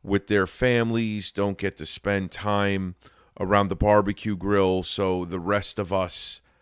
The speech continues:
uh, can enjoy those things. So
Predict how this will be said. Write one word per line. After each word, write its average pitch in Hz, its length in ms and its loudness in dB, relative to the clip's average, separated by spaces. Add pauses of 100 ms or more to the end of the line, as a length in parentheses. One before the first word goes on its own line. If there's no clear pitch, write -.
(280)
uh, 52 320 -10
can 104 180 -2
enjoy 95 500 -2
those 78 360 -10
things. 73 560 -14 (480)
So 104 560 2